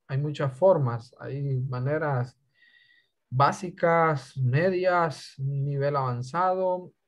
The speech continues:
de poder hacerlo. Nosotros lo vamos a hacer de la manera básica, tomando en cuenta el sinnúmero de limitaciones que tenemos y tomando en cuenta, pues, lo que hemos visto, ¿verdad? Pero, por decirlo básico, no es que no sea algo,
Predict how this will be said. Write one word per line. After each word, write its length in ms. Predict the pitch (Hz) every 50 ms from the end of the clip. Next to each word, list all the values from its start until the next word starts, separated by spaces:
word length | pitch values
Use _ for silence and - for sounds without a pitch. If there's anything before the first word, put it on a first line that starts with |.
| _ _ -
de 360 | 135 131 139 135 127 127 123
poder 300 | 127 123 127 127 135 143
hacerlo. 540 | 139 131 - 185 185 165 139 127 123 120 117
Nosotros 420 | 127 127 127 135 175 190 208 196
lo 80 | 190 185
vamos 180 | 180 175 170
a 40 | 170
hacer 200 | 165 165 165 165
de 80 | 160 151
la 80 | 147
manera 360 | 135 131 127 127 123 127 127
básica, 520 | 131 143 156 151 131 135 123 - 117 117 - -
tomando 340 | 123 127 127 135 139 147
en 100 | 147 143
cuenta 540 | 143 147 147 147 139 139 160 156 156 151 - _ _ _ _ _ _ _ _ _ _ -
el 280 | 123 117 117 117 117
sinnúmero 440 | 123 123 127 127 127 135 139 143 143
de 60 | 147 143
limitaciones 680 | 147 147 147 143 143 135 127 139 143 143 147 143 139 - - _ _ _ _ _ _ _
que 100 | - 139
tenemos 600 | - 160 165 156 151 151 156 160 165 170 - _ _ _ _ _ _ _ _ _ _ _ _ _ _ _ _ _ _ _ _ _ _
y 120 | - 175
tomando 320 | - 185 180 175 170 175 185
en 100 | 180 -
cuenta, 380 | 175 165 175 185 202 196 190
pues, 160 | 180 165 151
lo 120 | 151 147 139
que 60 | 147
hemos 240 | 139 143 165 170 180
visto, 320 | 254 285 - - - 139
¿verdad? 400 | 131 127 123 127 123 117 117 - -
Pero, 540 | 131 131 131 131 127 123 123 113 113 117 - -
por 160 | 131 120 120
decirlo 360 | 120 120 123 143 156 190 180
básico, 460 | 170 175 202 202 - 196 170 180 160
no 300 | 151 147 143 143 143 151
es 160 | 147 139 -
que 140 | - - 139
no 260 | 139 135 131 135 131
sea 320 | 127 - 139 127 123 123 127
algo, 560 | 127 127 123 123 123 120 113 110 110 110